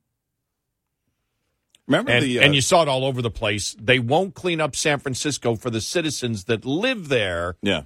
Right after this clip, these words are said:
Speaker 2: but they'll do it for a communist leader.
Speaker 1: Yeah. Uh, remember the old show, Streets of San Francisco, Michael Douglas,
Speaker 2: Sure.
Speaker 1: Carl Malden?
Speaker 2: Sure.
Speaker 1: Great show.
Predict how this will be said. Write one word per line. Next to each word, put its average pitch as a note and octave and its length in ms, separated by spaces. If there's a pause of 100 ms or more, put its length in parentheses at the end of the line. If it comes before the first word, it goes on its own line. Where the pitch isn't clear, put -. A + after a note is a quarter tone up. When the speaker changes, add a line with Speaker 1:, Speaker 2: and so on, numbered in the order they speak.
(140)
Speaker 2:
but B2 220
they'll C3 200
do E3 280
it F3 100
for C3+ 200
a A#2+ 40
communist D3 720
leader. B2 480 (200)
Speaker 1:
Yeah. E2+ 220 (680)
Uh, F#2+ 320
remember G#2 360
the G2 120
old F#2+ 200
show, F#2 320
Streets F#2+ 440
of F#2 80
San F#2+ 200
Francisco, - 440
Michael F2+ 300
Douglas, F2+ 340
Speaker 2:
Sure. G#3 260
Speaker 1:
Carl F2+ 240
Malden? F2 360
Speaker 2:
Sure. C3 340 (360)
Speaker 1:
Great A2 260
show. E2+ 360